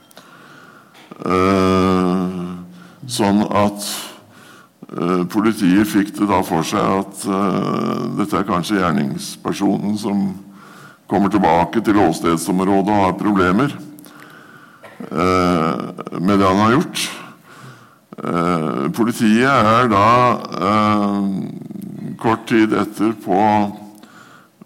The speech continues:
på, eh, dette hybelhjemmet til vernelaget, og, eh, bestyreren på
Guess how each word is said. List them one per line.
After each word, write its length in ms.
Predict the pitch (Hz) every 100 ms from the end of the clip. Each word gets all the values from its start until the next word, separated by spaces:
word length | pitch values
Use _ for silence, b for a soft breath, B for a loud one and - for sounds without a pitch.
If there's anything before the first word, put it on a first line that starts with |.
| - -
på, 220 | 92 87 98 101 101 - -
eh, 880 | 95 92 92 95 95 92 87 85 78 78 87 92 104
dette 300 | 202 - 95 95 92 95 98 -
hybelhjemmet 720 | 98 90 87 92 98 107 104
til 140 | 110
vernelaget, 580 | 107 85 85 73 73 180 - B B B B B B B B B - -
og, 540 | - 101 107 110 98 85
eh, 560 | 95 98 98 98 90 90
bestyreren 640 | 104 104 98 92 98 113 110
på 140 | 117